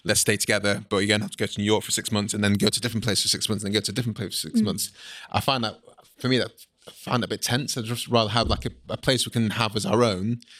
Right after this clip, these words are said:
Speaker 1: and, you know, maybe you go to New York for six months and we'll join you for a bit. But let's have our, I would have liked if they, if she'd have said, "Let's make San Francisco our home, and we'll, we'll have this house, and we can come back here, like, every summer,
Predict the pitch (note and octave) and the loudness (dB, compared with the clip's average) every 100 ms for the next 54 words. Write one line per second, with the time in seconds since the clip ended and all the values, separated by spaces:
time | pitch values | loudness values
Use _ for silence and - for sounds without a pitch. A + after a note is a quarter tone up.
0 | - - G2+ G#2+ G#2 - - _ A#2+ G#2 | -18 -2 0 2 0 -2 -4 _ 2 4
1 | A2 A2 G#2 G#2+ - G#2+ G#2+ G#2 - G#2+ | 2 2 0 0 0 0 0 0 -6 -4
2 | G#2+ G2 A2 G2+ - - B2+ A2+ G#2+ - | -6 -4 -4 -4 -6 -4 2 2 2 0
3 | A2 G2+ A2 F#2+ G2 G#2 - F3+ G2+ G#2 | 0 2 0 0 -2 -2 -2 0 4 2
4 | G2 - - A2 A2 G#2+ A2 A#2+ B2+ A#2 | 2 -8 -4 0 2 2 0 -2 -4 -6
5 | - - - A#2 A2 A#2 G#2 G2+ - - | -4 0 0 0 0 2 2 0 -12 -20
6 | - - _ _ _ _ _ _ _ _ | -20 -20 _ _ _ _ _ _ _ _
7 | A#2+ C3 C3+ A#2+ B2 A#2 G#2 A#2 A2 G#2+ | 0 2 0 2 2 2 0 0 2 2
8 | G#2 G2+ A2 G2+ G2+ G#2+ A2+ - A2 G#2 | 2 2 0 0 -2 -4 -6 -6 -4 -4
9 | G2+ F#2 A2+ F#2+ - - - - G#2 G2+ | -6 -4 -2 0 -2 -2 -6 -4 -2 0
10 | G#2 G#2 A2 A2 G2+ F#2 - G2 F#2+ F#2 | 0 -4 -6 -2 -2 -2 -2 -2 0 -4
11 | - - A2 F#2+ G2 G2 - F#2+ F2+ | -8 -4 -2 0 -2 0 0 0 -4